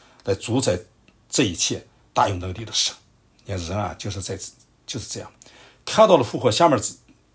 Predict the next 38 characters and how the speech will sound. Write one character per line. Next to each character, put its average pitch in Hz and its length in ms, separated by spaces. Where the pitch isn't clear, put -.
知 175 180
道， - 280
他 - 140
们 131 100
只 - 80
是 - 180
知 - 140
道 139 140
这 170 100
是 113 300
有 127 160
神， - 320
但 180 120
是 - 120
不 - 160
愿 190 220
意 120 240
到 147 140
神 110 160
面 117 120
前 107 140
认 90 120
罪 101 120
悔 110 200
改。 - 200
其 - 140
实 - 60
今 190 120
天 170 140
我 160 60
们 147 60
传 - 220
福 147 120
音 156 60
的 143 100
时 - 120
候 107 140
也， 101 160